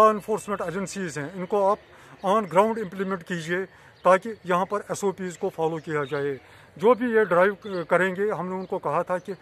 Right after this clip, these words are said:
कश्मीर ट्रेड अलायंस उनको बराबर इसमें साथ देगी। इसके साथ साथ उनको चाहिए कि जो यहाँ का हेल्थ सेक्टर है, उसको अपग्रेड करना, और ताकि इसी, इस, अगर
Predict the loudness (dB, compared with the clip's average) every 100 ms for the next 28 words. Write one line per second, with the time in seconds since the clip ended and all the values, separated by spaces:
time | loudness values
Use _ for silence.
0 | -18 -12 -4 -2 -2 0 2 2 2 0
1 | -2 -6 -10 -6 -2 0 0 0 -6 -10
2 | -10 -10 -10 -18 -20 -20 -6 4 4 4
3 | 0 -4 -6 -10 -16 -20 -20 -14 -6 2
4 | 2 4 2 4 0 -2 -8 -20 -20 _
5 | -20 -18 -12 2 4 6 4 4 0 -2
6 | -4 0 2 2 2 0 2 0 2 0
7 | 0 -6 -6 -8 -6 -4 -2 -4 0 0
8 | 0 -2 -6 -8 -12 -18 -20 -10 2 4
9 | 4 0 -12 -20 -20 -20 _ _ _ -20
10 | -20 _ 4 6 6 2 -12 _ _ -6
11 | -2 -2 -4 -4 -6 -6 -12 -4 -2 2
12 | 2